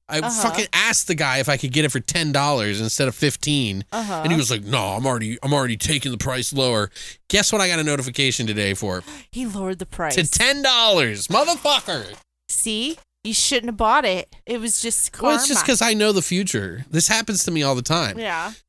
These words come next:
Speaker 1: I'll watch a movie that hasn't even come out yet, and then <laughs> someone will announce it. And I'm
Speaker 2: Yeah.
Speaker 1: like, "What is going on, man? Like, I've spent all this time and money on it. Why won't you tell me that it's coming out so I can wait?"
Speaker 2: <laughs>
Speaker 1: Like, warn me or something, boutiques.
Speaker 2: <laughs>
Speaker 1: We are friends. <laughs> Just kidding.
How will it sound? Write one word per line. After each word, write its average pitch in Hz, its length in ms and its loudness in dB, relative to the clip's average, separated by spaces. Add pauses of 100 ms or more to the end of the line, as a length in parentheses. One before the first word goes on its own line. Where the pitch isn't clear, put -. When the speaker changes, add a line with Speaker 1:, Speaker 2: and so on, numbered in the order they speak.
Speaker 1:
I'll 190 220 4
watch 226 240 2
a 214 60 0
movie 165 500 2 (100)
that 147 160 2
hasn't 190 260 2
even 175 140 2
come 165 200 2
out 175 200 0
yet, 135 240 2
and 143 160 0
then 147 100 2
<laughs> - 0 -
someone - 480 4
will 165 200 6
announce 147 440 0
it. 98 200 -2 (160)
And 139 160 2
I'm 143 80 2
Speaker 2:
Yeah. 131 80 2
Speaker 1:
like, 135 400 0
"What 202 180 -8
is 349 140 -2
going 269 260 2
on, 175 320 4
man? 110 300 2
Like, 120 280 2
I've 202 200 2
spent 262 200 2
all 240 100 2
this 175 140 -2
time 190 280 -2
and 143 100 -4
money 156 280 -2
on 110 180 -4
it. 107 100 -6
Why 139 160 0
won't 180 220 -2
you 175 100 -6
tell 170 220 -4
me 165 140 -2
that 143 120 -2
it's 127 100 -8
coming 135 300 -4
out 139 220 -2
so 131 80 -4
I 120 40 -2
can 120 160 -4
wait?" 131 400 0
Speaker 2:
<laughs> 277 640 -2 (380)
Speaker 1:
Like, 131 120 -4
warn 170 340 0
me 98 180 0
or 87 100 -8
something, 92 560 -4 (300)
boutiques. 117 840 -2 (360)
Speaker 2:
<laughs> - 360 -14
Speaker 1:
We 131 140 -2
are 175 160 2
friends. - 680 -2
<laughs> - 40 -20
Just - 220 -8
kidding. - 260 -8